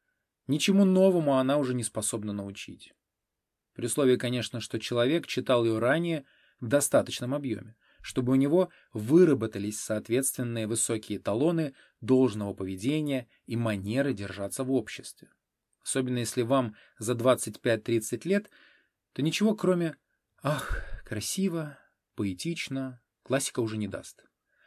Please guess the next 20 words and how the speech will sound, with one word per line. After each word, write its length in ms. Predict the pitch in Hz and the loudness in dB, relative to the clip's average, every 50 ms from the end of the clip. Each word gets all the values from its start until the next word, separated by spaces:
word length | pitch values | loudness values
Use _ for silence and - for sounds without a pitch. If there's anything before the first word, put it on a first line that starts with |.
| _ _ _ | _ _ _
Тут 240 | _ - 165 - - | _ 4 4 6 6
играет 480 | 151 127 131 143 147 151 151 147 - - _ _ _ _ _ - | 4 4 6 6 8 6 6 4 0 -6 _ _ _ _ _ 0
больший 400 | 107 127 139 139 - - 120 113 | 2 4 4 4 2 0 0 2
вес 200 | 135 170 - - | 2 2 2 0
прикладная 720 | - _ - 135 - - 135 139 139 151 160 151 135 120 | -4 _ -4 -2 2 4 2 2 4 2 0 0 0 0
литература 720 | 107 101 95 - - 104 101 98 95 - 110 98 98 - | 0 -2 -4 -6 -6 -6 -6 -6 -6 -6 -6 -6 -6 -8
в 100 | - - | -10 -6
той 220 | - 117 110 110 | -4 -2 0 0
области 400 | 104 98 104 101 95 - - 104 | 0 -2 -4 -8 -10 -8 -12 -12
знаний, 580 | 101 98 120 151 185 202 180 120 95 92 104 _ _ _ | -10 -4 -2 0 0 0 0 -2 -6 -10 -12 _ _ _
в 80 | _ - | _ -8
которой 380 | - 110 107 - 220 220 151 | -8 -6 -2 0 0 2 2
вы 120 | 117 135 160 | 2 0 0
профессионал, 920 | - - 131 - - 127 - - 143 131 131 127 107 87 80 87 - _ _ _ _ | 0 -4 -4 -4 -4 -8 -6 -4 -2 -2 -2 -2 -4 -6 -6 -8 -12 _ _ _ _
или 260 | 117 123 156 196 220 | 2 4 4 4 4
приобретаете 800 | 214 - 135 127 120 110 113 110 - 120 113 110 107 107 110 104 | 2 2 0 0 2 0 -2 -2 -2 -2 -2 -2 -2 -4 -6 -8
знания, 500 | 101 107 117 123 135 160 180 202 208 208 - - - _ _ | -6 -6 -6 -4 -2 0 0 0 0 -2 -8 -20 -20 _ _
которые 380 | - - 107 - 160 180 190 160 | -10 -8 0 2 4 4 4 2
поднимут 600 | - - 123 120 110 107 123 147 170 185 - - | 2 2 0 0 2 0 -2 0 0 0 -2 -2
вас 320 | 131 143 147 143 - - | 0 0 0 0 -2 -10